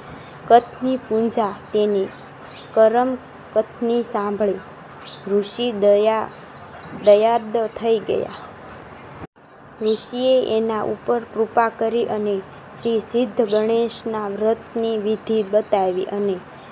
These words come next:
નિયમપૂર્વક આ વ્રત કરવા જણાવ્યું. સુરબાહુએ કૌશિક ઋષિના આશ્રમમાં રહી શ્રદ્ધા સાથે આ વ્રતનો આરંભ કર્યો.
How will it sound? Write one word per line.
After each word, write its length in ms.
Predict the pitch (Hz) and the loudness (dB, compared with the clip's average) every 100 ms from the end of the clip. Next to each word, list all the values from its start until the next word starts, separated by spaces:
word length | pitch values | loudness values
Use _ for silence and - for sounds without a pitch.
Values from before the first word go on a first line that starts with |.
| - 208 | -6 0
નિયમપૂર્વક 920 | 214 233 254 254 - 220 220 208 202 - | 4 4 2 0 0 2 2 2 0 0
આ 220 | 208 240 | 0 2
વ્રત 320 | 262 214 220 220 - - | 2 0 -2 -2 -10 -2
કરવા 520 | 208 208 214 208 202 202 - - - - - - | 0 2 2 0 -2 -8 -18 -20 -20 -20 -20 -4
જણાવ્યું. 540 | 208 240 240 196 185 190 - - - - - | 2 4 2 0 -4 -10 -16 -20 -20 -14 0
સુરબાહુએ 760 | 247 277 233 233 220 233 240 | 2 4 4 2 2 0 0
કૌશિક 680 | 233 220 226 226 262 240 - | 0 2 2 2 0 0 0
ઋષિના 760 | 226 226 - 233 233 220 220 220 | -2 -2 -2 -2 -2 -2 -4 -6
આશ્રમમાં 640 | 226 240 233 233 220 220 | -4 0 0 0 -4 -2
રહી 260 | 226 226 208 190 - - - - | -2 0 -2 -4 -14 -20 -20 -10
શ્રદ્ધા 440 | 208 214 202 240 254 | 0 0 0 0 0
સાથે 560 | - 220 214 220 202 | 0 -2 -2 -2 0
આ 300 | - 208 240 | 0 0 0
વ્રતનો 640 | 220 214 220 - 220 220 208 - - - - | 0 0 -2 -2 -4 -2 -4 -10 -18 -6 0
આરંભ 440 | 196 220 226 226 | 0 2 2 0
કર્યો. 480 | 214 233 208 185 | 0 0 0 -2